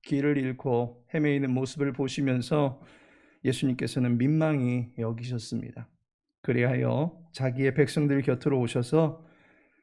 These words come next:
그 백성들을 죄에서 구원해 내신 것이 예수 그리스도이십니다. 우리의 구원을 위하여 일하신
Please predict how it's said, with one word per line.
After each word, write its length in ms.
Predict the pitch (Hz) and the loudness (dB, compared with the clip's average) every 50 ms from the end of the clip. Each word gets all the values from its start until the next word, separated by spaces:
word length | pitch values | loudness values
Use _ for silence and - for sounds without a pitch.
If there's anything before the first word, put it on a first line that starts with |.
| _ _ | _ _
그 140 | - 196 170 | 2 2 4
백성들을 760 | 175 170 165 - - 160 160 151 147 131 135 131 127 123 117 - - | 6 4 4 4 2 2 2 2 2 2 2 0 -2 -4 -6 -10 -12
죄에서 640 | - - 139 131 131 123 123 - - 127 120 110 - | -6 -2 0 0 2 0 0 -2 -4 -4 -4 -4 -6
구원해 380 | - - 151 147 139 139 139 135 | -6 -2 2 2 2 2 2 0
내신 340 | 127 117 117 - - 156 139 | 0 0 -2 -2 -2 -2 -2
것이 500 | 120 117 110 - - 135 135 143 147 - - - _ _ _ _ _ _ _ _ _ - | -2 -4 -4 -4 -4 -2 -2 -2 -2 -4 -8 -14 _ _ _ _ _ _ _ _ _ -6
예수 320 | 117 117 117 120 - 120 - | -4 -4 -4 -4 -6 -10 -8
그리스도이십니다. 880 | - 131 131 131 127 - 147 131 120 - - 139 117 107 - 120 - - _ _ _ _ _ _ _ _ _ _ _ - - - _ | -4 -4 -4 -4 -2 0 0 0 0 0 -2 -6 -6 -6 -8 -10 -14 -16 _ _ _ _ _ _ _ _ _ _ _ -20 -20 -6 _
우리의 340 | - 143 151 156 156 156 156 | 2 6 8 10 10 10 8
구원을 440 | 156 - 151 160 160 156 156 156 156 | 6 6 8 8 10 10 10 10 10
위하여 360 | 151 143 139 139 139 135 135 | 10 8 8 8 6 6 6
일하신 720 | 127 123 127 131 127 127 - - 131 123 123 117 123 - | 6 4 4 4 4 2 2 2 2 4 2 2 0 -4